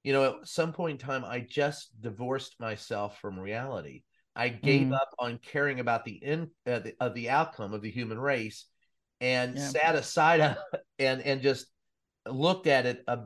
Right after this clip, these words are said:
Speaker 1: tried to look at it objectively." And he said he thought it helped his hu-, humor out. I don't know about that, but it certainly helps out my sanity to some point
Speaker 2: Yeah.
Speaker 1: to be able to divorce myself from it. I can't logically because we're all a part of it.
Speaker 2: Right.
Speaker 1: But the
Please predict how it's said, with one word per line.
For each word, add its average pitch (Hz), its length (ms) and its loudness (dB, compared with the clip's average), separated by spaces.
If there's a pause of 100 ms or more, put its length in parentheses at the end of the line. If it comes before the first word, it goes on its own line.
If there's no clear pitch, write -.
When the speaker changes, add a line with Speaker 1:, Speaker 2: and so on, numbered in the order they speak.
Speaker 1:
tried 151 240 4
to 139 80 2
look 139 200 0
at 120 140 2
it 113 80 -2
objectively." 104 640 -4
And 107 80 -10
he 113 60 -10
said 117 200 -6
he 113 60 -8
thought 110 260 -2
it 101 80 -8
helped 107 220 -6
his 107 160 -14
hu-, - 200 -10
humor 135 360 -4
out. 80 180 -4 (460)
I 175 100 4
don't 185 120 6
know 165 80 8
about 143 220 6
that, 143 180 2
but 123 100 -2
it 120 60 -10
certainly 143 300 -4
helps 135 260 0
out 101 140 0
my 104 120 -8
sanity 123 640 -2
to 107 100 -10
some 113 260 -4
point 104 120 -18
Speaker 2:
Yeah. 147 220 4
Speaker 1:
to - 40 -4 (220)
be 127 180 -2
able 135 160 2
to 120 100 -2
divorce 127 420 0
myself 113 400 -4
from 143 180 0
it. - 80 -8 (460)
I 139 120 0
can't 220 520 -2 (140)
logically 139 600 2
because 131 360 -6
we're 131 140 0
all 131 220 4
a - 160 -8 (120)
part 139 320 2
of 131 220 4
it. - 120 -14 (560)
Speaker 2:
Right. 135 140 2
Speaker 1:
But 104 200 2
the - 80 -16